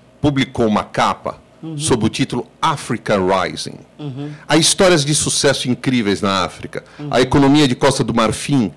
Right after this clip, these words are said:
Speaker 2: Exato.
Speaker 1: a estabilidade política do Senegal.
Speaker 2: Uhum.
Speaker 1: O que que você pode contar para nós de, dessas histórias positivas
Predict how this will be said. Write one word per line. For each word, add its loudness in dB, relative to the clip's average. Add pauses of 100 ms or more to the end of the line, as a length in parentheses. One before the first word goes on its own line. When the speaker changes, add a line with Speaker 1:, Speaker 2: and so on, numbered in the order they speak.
Speaker 2:
Exato. -8
Speaker 1:
a 2
estabilidade 2
política 0
do -4
Senegal. 2
Speaker 2:
Uhum. -8 (960)
Speaker 1:
O -20
que -2
que -6
você 0
pode 0
contar 2
para 0
nós 2
de, -6
dessas 0
histórias 2
positivas 0